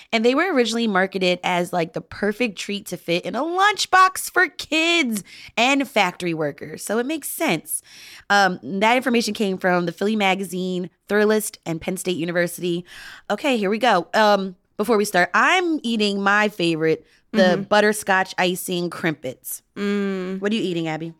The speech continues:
Speaker 2: So I'm gonna be trying one of my faves, which is the lemon flavored mini donuts.
Speaker 1: All right, I'm breaking the crimpets.
Speaker 2: Mm. Oh, this is really good.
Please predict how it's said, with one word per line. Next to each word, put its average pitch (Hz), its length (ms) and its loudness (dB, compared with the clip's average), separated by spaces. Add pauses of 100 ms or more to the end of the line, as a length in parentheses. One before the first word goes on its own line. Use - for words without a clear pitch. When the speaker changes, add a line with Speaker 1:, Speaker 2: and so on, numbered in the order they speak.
(160)
Speaker 2:
So - 160 0
I'm 220 120 4
gonna 254 100 4
be 262 140 4
trying 208 320 0
one 196 100 -2
of 180 80 -4
my 175 160 -4
faves, 214 540 -2
which 185 200 -8
is 175 340 -4
the 185 260 0
lemon 190 280 -4
flavored 175 480 -4
mini 117 220 -6
donuts. - 600 -6 (1600)
Speaker 1:
All 170 80 -4
right, 170 120 -6
I'm 175 140 -8
breaking 196 540 -6
the 220 100 -4
crimpets. - 840 -12 (4000)
Speaker 2:
Mm. 208 420 -6
Oh, 208 80 -4
this 214 200 -6
is 277 180 -4
really 180 300 -6
good. 180 340 -6